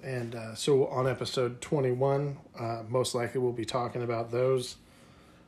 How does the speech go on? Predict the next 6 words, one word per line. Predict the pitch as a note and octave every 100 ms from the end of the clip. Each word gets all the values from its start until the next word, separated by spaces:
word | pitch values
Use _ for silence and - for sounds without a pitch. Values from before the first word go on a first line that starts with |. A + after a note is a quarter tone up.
| - - - -
And | B2 A#2
then, | A#2+ B2 A#2+ A#2
uh, | A2+ A2 A2 - -
Michael | B2+ C#3 C3 D#3
Todd | - D3 C#3
Schneider | - D3+ C#3+ C#3 A#2 C3 F3